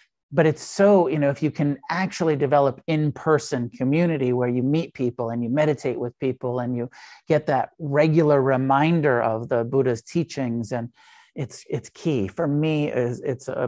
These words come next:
always been key. Um, but a lot of people I know who come to our Zoom live in places where you don't have a teacher or a community to, to practice with,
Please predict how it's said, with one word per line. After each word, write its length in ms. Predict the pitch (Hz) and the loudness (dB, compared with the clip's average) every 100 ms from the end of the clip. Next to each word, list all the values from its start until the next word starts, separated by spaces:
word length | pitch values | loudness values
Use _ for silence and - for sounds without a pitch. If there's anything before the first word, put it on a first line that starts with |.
| - | -4
always 380 | 143 151 156 127 | 0 4 4 2
been 260 | 127 113 107 | -4 -6 -6
key. 380 | - 104 110 151 _ _ _ _ _ - - _ | -6 -6 -6 -10 _ _ _ _ _ -20 -20 _
Um, 300 | 147 135 139 | -2 0 0
but 140 | 151 | 4
a 40 | 156 | 6
lot 180 | 156 160 | 6 4
of 100 | 156 | 2
people 480 | 143 - 151 170 | -2 2 2 2
I 100 | 123 | -2
know 180 | 131 127 | -2 -4
who 160 | 123 135 | -4 -6
come 380 | 131 131 123 - | -6 -6 -6 -8
to 120 | - | -8
our 480 | 135 120 127 117 - - - | -2 -2 -2 -4 -8 -16 -14
Zoom 360 | 139 160 175 151 - - _ | -6 -2 0 -2 -8 -20 _
live 180 | 151 170 | 2 4
in 100 | - | 4
places 380 | 139 135 135 131 | 2 2 0 -2
where 100 | 135 | 0
you 120 | 135 | 0
don't 180 | 139 131 | 0 -2
have 320 | 139 147 147 | -2 -2 0
a 320 | 131 117 120 - | 0 -2 -4 -10
teacher 540 | - 151 - 131 120 - | -4 -4 -2 -4 -2 -2
or 240 | 127 120 | 0 0
a 60 | 120 | -2
community 640 | - 123 127 120 110 104 | -2 -2 0 -2 -4 -4
to, 260 | 110 113 - | -4 -6 -6
to 100 | 110 | -8
practice 500 | - 107 104 120 - | -4 -4 -6 -12 -8
with, 180 | 117 | -8